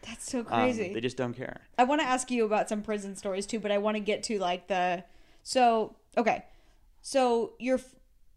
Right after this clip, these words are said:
Speaker 1: you're, when did you start, uh, burglarizing houses? Like, so
Speaker 2: That
Speaker 1: how
Speaker 2: would have
Speaker 1: m-
Speaker 2: been, um,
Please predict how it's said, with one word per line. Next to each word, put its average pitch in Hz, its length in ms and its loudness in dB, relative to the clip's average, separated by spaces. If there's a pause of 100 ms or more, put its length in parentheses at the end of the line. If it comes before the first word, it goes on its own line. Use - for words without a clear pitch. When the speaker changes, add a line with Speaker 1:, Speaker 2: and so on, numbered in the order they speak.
(140)
Speaker 1:
you're, 233 480 0 (320)
when 294 240 4
did 339 160 -2
you 302 80 0
start, 254 360 -2
uh, 208 340 0
burglarizing 202 640 0
houses? - 440 -6
Like, - 280 -10
so - 220 -4
Speaker 2:
That 123 80 2
Speaker 1:
how 123 60 6
Speaker 2:
would 123 80 6
have 123 80 2
Speaker 1:
m- 120 260 2
Speaker 2:
been, - 80 -8
um, 107 580 -2